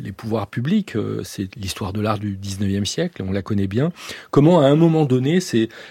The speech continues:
ces avant-gardes, pas les mêmes, parce que c'est celles dont, qui sont les héritières des premières sans doute,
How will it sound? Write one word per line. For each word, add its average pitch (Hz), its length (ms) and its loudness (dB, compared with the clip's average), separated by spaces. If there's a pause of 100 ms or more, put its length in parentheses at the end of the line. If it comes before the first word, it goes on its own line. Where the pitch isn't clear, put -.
ces 127 240 4
avant-gardes, 131 580 2
pas 117 140 0
les 113 100 4
mêmes, 170 320 2
parce - 220 -8
que 107 100 -6
c'est 107 140 -6
celles 113 340 -2
dont, 110 300 -4
qui - 160 -14
sont 113 140 -6
les 104 180 -2
héritières 110 360 -2
des 104 100 -4
premières 135 360 -2
sans 107 160 -6
doute, 165 240 -2